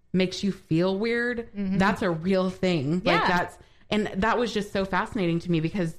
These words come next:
Speaker 1: the winter has al-, always been really hard for me.
Speaker 2: Mm-hmm.
Speaker 1: And I always thought that it was part of, like, seasonal depression. And I think there's
Speaker 2: Yeah.
Speaker 1: a little bit of that,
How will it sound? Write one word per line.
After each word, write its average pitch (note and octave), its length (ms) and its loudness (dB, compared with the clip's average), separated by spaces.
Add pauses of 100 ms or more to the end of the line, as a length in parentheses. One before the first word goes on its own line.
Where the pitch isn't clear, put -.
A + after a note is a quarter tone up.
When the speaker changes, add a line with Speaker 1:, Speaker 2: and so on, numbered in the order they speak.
Speaker 1:
the E3+ 120 0
winter F3+ 340 0
has E3+ 180 0
al-, D3+ 280 0
always E3 300 0
been D#3 180 0
really D3 200 0
hard D3+ 260 -2
for D#3 120 -4
me. D3+ 260 -2 (180)
Speaker 2:
Mm-hmm. D#3+ 220 -8
Speaker 1:
And E3+ 180 4
I F3 140 0
always F#3+ 220 0
thought E3 300 0
that E3+ 100 0
it D#3 80 0
was E3 140 -2
part D#3+ 220 0
of, D3+ 100 -2
like, C#3+ 180 -2
seasonal E3 360 0
depression. D#3+ 440 -2
And E3 100 0
I G3 40 -2
think C4+ 160 -2
there's A#3 140 0
Speaker 2:
Yeah. G3+ 60 0
Speaker 1:
a - 20 2
little E3+ 240 2
bit F3+ 120 -2
of F#3 100 -2
that, G3 280 -2